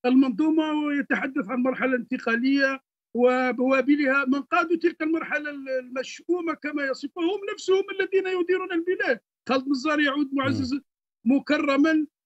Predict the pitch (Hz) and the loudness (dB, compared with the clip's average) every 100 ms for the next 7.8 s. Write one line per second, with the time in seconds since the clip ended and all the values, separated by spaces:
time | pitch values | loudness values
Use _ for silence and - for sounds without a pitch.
0 | _ 208 254 - 294 269 262 254 247 233 | _ -4 -2 0 2 2 2 0 0 -2
1 | - 285 254 254 262 254 - 285 233 254 | 0 0 0 0 -2 -2 0 2 2 2
2 | 247 202 247 240 214 - 233 254 254 247 | -2 -4 -6 -4 -6 -4 -2 2 2 0
3 | 233 240 196 269 269 - 247 254 254 _ | -2 -4 -4 -4 -4 -6 -2 -2 -2 _
4 | _ _ 214 202 240 247 254 - 247 262 | _ _ -2 2 2 2 -2 0 0 0
5 | 254 214 220 220 185 294 349 - _ _ | -4 -2 -2 -2 -4 -2 -2 -4 _ _
6 | _ - 294 320 320 302 302 359 359 330 | _ -6 0 2 0 0 0 0 -2 -2
7 | 330 381 403 381 359 381 - 285 | 0 0 -2 -4 -2 -2 0 -4